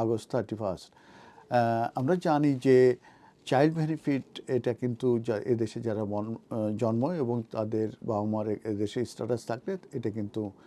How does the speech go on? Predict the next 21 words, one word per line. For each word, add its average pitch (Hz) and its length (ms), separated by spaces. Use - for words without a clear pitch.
গ্রান্টেড, 143 420
এটা 127 200
কিন্তু, 113 480
আহ, 113 280
মেইনস 127 420
টেস্টের 123 360
উপরে 110 200
কোনো 110 180
কিছু 110 220
নির্ভর 110 280
করে 110 300
না। 101 280
তো 113 320
একটা 127 240
অ্যামাউন্ট 143 320
দেওয়া 180 140
হয় 190 80
এবং 139 160
সেকেন্ড 120 340
বাচ্চার 110 320
জন্যে 107 340